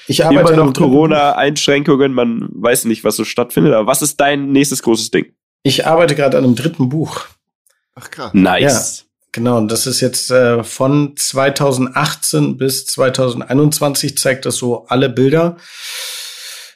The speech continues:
Speaker 1: Äh, ich hab das jetzt zusammengesammelt. Es ist so viel geworden, dass ich nicht weiß, ob ich splitten muss in zwei Bücher, weil es
Speaker 2: Mhm.
Speaker 1: ist einfach so viel. Ähm,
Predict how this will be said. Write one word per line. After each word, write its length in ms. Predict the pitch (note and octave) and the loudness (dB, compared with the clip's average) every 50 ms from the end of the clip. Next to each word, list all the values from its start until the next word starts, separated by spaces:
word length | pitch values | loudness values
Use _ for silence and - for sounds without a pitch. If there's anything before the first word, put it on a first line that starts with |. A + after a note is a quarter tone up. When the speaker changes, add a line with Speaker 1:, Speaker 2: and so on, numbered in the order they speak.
| _ _ - | _ _ 0
Speaker 1:
Äh, 140 | C3+ D3 D#3 | 2 4 4
ich 100 | D#3 F3 | 6 4
hab 60 | F3 | 4
das 100 | F3 F3 D#3 | 2 2 2
jetzt 160 | F#3+ F3 - | 2 0 0
zusammengesammelt. 760 | - D#3 D3 E3 F#3+ G#3+ G3+ G3+ E3+ D#3+ F3 F3 F3 E3+ E3+ E3+ | 2 2 4 4 6 6 6 6 6 4 4 4 4 4 4 2
Es 140 | D#3 D3 D3 | 0 0 -2
ist 140 | D3 - - | -2 -2 2
so 300 | - D#3 F#3 G#3 G3+ F#3+ | 4 4 6 6 4 2
viel 480 | G3 - - - - G#3 G#3+ A3+ G#3+ | 0 -2 -4 0 4 6 6 6 6
geworden, 480 | E3+ E3+ D#3+ D3 D#3 E3 E3 E3 D#3+ D#3+ | 4 2 2 4 4 4 4 4 4 4
dass 140 | D#3 D3 D3+ | 2 2 2
ich 100 | D#3 D3 | 2 2
nicht 180 | C#3+ C3+ - | 2 2 2
weiß, 240 | D3 D3+ D#3 D#3 D#3 | 2 2 4 4 2
ob 80 | D#3 C3+ | 0 0
ich 120 | B2+ - | -2 -2
splitten 400 | - - - D3+ D#3+ D#3+ - D#3 | -4 -4 -2 -2 -2 0 2 4
muss 340 | B2+ A#2+ B2 C3+ - - - | 4 4 4 4 2 -2 -4
in 180 | - C3 B2 A2+ | -2 -2 -2 -2
zwei 260 | - - - C3+ C#3+ | -2 -2 0 2 2
Bücher, 460 | D#3 D3+ C3+ B2 - D3 D#3 E3 D#3+ - | 2 0 -2 -2 -2 0 0 0 0 0
weil 100 | C3 A2+ | 0 2
es 140 | G#2+ G#2+ G#2+ | 2 2 2
Speaker 2:
Mhm. 60 | G#2+ | 0
Speaker 1:
ist 140 | A2 - - | 0 -2 -4
einfach 300 | - B2 - - B2 G#2+ | -4 -4 -4 -2 -4 -4
so 320 | G#2 A#2 A2+ B2 D3 D#3 | -4 -4 -2 0 0 0
viel. 480 | D3+ - - D#3 D3+ D3+ E3+ F#3 F3+ - - | -2 -4 -6 -4 -4 -2 -4 -4 -8 -6 -2
Ähm, 760 | C3 B2 A#2+ B2+ B2+ B2 B2+ B2+ B2+ B2 B2 A#2+ - - | 0 2 2 4 4 2 2 0 -2 -4 -6 -10 -12 -14